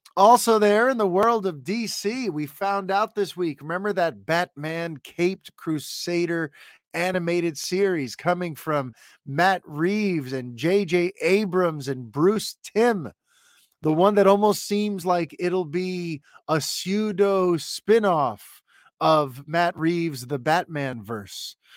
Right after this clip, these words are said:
similar to how Batman the Animated Series shared a little D N A with the Tim Burton Batman movies, with the music and with kind of, like, the kind of forties noir Art Deco style of Gotham and that Batmobile,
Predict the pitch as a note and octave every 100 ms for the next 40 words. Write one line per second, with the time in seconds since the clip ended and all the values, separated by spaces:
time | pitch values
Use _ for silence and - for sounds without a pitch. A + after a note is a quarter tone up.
0 | - - - G3 G3 F#3+ F#3+ D3+ - E3
1 | C3+ E3 D#3+ D#3 D3 - _ - E3+ F3
2 | F3 F3 E3 E3 D#3 F3+ F3 E3+ D#3+ -
3 | D#3+ D3 C#3 B2 - - E3 E3 D3+ C#3+
4 | D#3 D3 A#2 E3 E3 D3+ D#3+ E3+ D3+ C3
5 | C#3 B2 - E3 D3 D#3 F#3 E3 C3+ C3
6 | A2+ A#2 A2 G#2+ G#2+ F#2+ G2+ - A#2 -
7 | A2 C3+ D#3 D3 C3 C3 - _ - _
8 | C3+ B2+ - C#3+ C#3+ C#3 C#3 C#3 A#2+ B2+
9 | C3 C3+ A#2+ - E3+ E3+ D#3+ D3 C3 A#2
10 | B2+ C#3 D3+ D3 C#3+ C3+ - - - D3
11 | D#3 - A#2+ D3 D3 D3+ C#3+ - - D3
12 | D3 C#3+ C3+ C3 A2 C#3+ C#3 B2 C#3 C#3
13 | C3 A#2 A#2 G#2 G#2 C#3 C3+ C#3 B2+ C3+
14 | C3+ B2